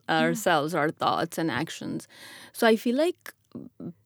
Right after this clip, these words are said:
Speaker 2: the idea that we are all different, we are all unique, and being able to see the differences and also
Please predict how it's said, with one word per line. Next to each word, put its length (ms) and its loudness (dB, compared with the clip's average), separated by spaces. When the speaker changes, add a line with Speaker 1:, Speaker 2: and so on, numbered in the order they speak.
Speaker 2:
the 220 4
idea 580 6
that 260 6
we 180 2
are 160 8
all 240 6
different, 480 -2
we 60 2
are 80 4
all 160 4
unique, 640 -2
and 340 0
being 220 0
able 300 2
to 120 -6
see 300 -2
the 140 2
differences 840 0
and 180 0
also 640 0